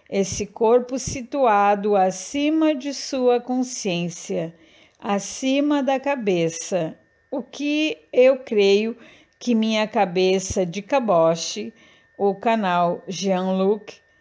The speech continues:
chama o décimo terceiro corpo. É a reunificação de todo o trabalho alquímico e de elevação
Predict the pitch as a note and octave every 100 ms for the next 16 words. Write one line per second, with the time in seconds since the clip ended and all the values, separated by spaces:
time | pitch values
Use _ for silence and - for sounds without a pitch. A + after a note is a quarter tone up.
0 | _ _ - - C#4+ C4 C4 C4+ C#4 -
1 | - D4 D#4+ A3+ G3+ F#3+ F#3+ - A#3 A3
2 | G#3 - B3 B3 - F#3+ F3+ G3 G3+ F3
3 | D3 D3 - E3+ - _ _ _ _ -
4 | - - A#3 A#3 A#3+ A#3+ B3 C#4 D4+ D#4
5 | D4+ - B3+ C#4+ C#4 - A#3 A3+ A#3+ B3+
6 | - _ _ _ G3+ B3 B3 C4 C4 D4
7 | D4 C#4 B3 A#3+ A#3+ A#3 A3+ - F#3 F#3+
8 | F3+ F3 F#3+ E3+ - A3 A3+ G3+ G3+ A3
9 | G#3+ G#3 G#3 G#3+ G#3+ - - G3+ F3+ F#3+